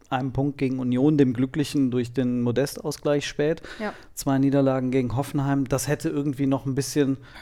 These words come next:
Speaker 1: äh, Butter aufs Brot gegeben. Aber auf der anderen Seite hast du ja oben ja bis auf die Bayern, hast ja auch überall gepunktet. Also, naja.
Speaker 2: Das ist auch etwas, was ich mir immer vor Augen halte.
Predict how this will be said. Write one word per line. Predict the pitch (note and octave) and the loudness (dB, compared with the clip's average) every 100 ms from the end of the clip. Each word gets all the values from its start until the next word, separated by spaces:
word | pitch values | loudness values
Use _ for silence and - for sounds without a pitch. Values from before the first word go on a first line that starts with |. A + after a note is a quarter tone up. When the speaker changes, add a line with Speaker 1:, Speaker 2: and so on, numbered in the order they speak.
| - - - - - | -20 -20 -20 -20 -16
Speaker 1:
äh, | - C3+ C3 B2+ A#2+ - - - - - | -4 -2 0 -2 -6 -12 -14 -14 -6 0
Butter | D#3 D#3 | 2 2
aufs | C#3+ - | 0 -4
Brot | - E3 | 0 0
gegeben. | - B2 C3 D3 | 0 0 2 2
Aber | D3 A#2+ A#2 | 0 -4 -4
auf | - | -6
der | - | -12
anderen | A#2 C3 C3+ | -8 -4 -4
Seite | B2 B2 C#3 C3 - - - - - - - - | -2 -4 -4 -4 -6 -18 -20 -20 -20 -20 -20 -18
hast | - A#2+ - | -10 -8 -4
du | |
ja | A#2+ | -6
oben | - C#3+ D3 C3+ | -2 0 2 2
ja | B2+ B2+ | 2 0
bis | C3+ C3 | -2 -4
auf | C#3+ | -4
die | - A#2+ | -4 -4
Bayern, | A2+ C3+ C#3 C#3+ - | -2 -2 0 -2 -4
hast | D3 C#3 - | -8 -6 -2
ja | C3+ | -2
auch | D#3+ | -2
überall | G3 C3 - B2+ | -4 -4 -4 -4
gepunktet. | A2+ - G#2+ - - | -6 -8 -10 -10 -12
Also, | - A2 A#2 A2 _ _ - - - _ - _ - | -10 -8 -8 -10 _ _ -20 -20 -20 _ -20 _ -16
naja. | F#2 F2 - - - - - | -12 -12 -14 -20 -20 -20 -8
Speaker 2:
Das | G#3+ A3 | -6 -4
ist | A3+ | -6
auch | A#3 | -6
etwas, | A#3+ B3 - | -6 -8 -8
was | A3 | -10
ich | A3 - | -8 -8
mir | A3 | -6
immer | G#3+ A3+ | -6 -6
vor | - - | -6 -6
Augen | B3+ G3+ | -4 -4
halte. | G3 G#3 B3+ | -4 -6 -10